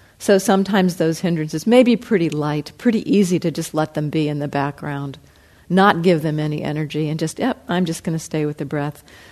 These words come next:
Kind of like, "Yeah, you do your thing over there, I'm not gonna pay much attention to you," and just, yep, just stay with the breath. And kind of really feels like that experience is in the background. This is an allowing approach to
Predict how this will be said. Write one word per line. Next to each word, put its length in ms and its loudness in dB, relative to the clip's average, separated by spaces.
Kind 120 -6
of 40 -2
like, 140 -4
"Yeah, 100 2
you 160 2
do 100 6
your 180 6
thing 260 0
over 180 2
there, 300 2
I'm 160 0
not 160 -2
gonna 160 -4
pay 240 -2
much 220 -6
attention 480 -6
to 120 -8
you," 180 -4
and 100 -10
just, 260 -12
yep, 180 -8
just 200 -4
stay 240 -4
with 120 -8
the 80 -8
breath. 320 -8
And 100 -6
kind 140 2
of 120 0
really 360 8
feels 360 4
like 220 0
that 180 0
experience 560 -4
is 120 -4
in 120 -4
the 60 -8
background. 640 -10
This 540 2
is 140 8
an 100 4
allowing 640 4
approach 560 -2
to 480 -2